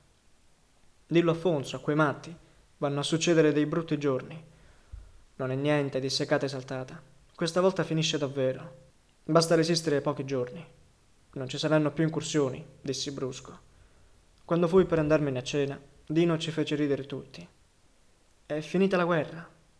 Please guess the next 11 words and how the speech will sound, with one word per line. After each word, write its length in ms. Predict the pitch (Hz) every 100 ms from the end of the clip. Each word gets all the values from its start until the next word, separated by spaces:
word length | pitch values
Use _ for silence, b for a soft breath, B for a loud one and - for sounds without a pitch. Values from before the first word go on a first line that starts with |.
| _
domandò 460 | 135 123 135 147
con 160 | 147 143
un 60 | 131
filo 240 | 147 139
di 80 | 131
voce. 500 | 127 127 - 165 - - - - _ _ _ _ _ _
L'indomani 540 | 143 160 160 170 170
ero 140 | 151 135
in 120 | 131
piedi 180 | 135 131
all'alba. 500 | 120 113 95 -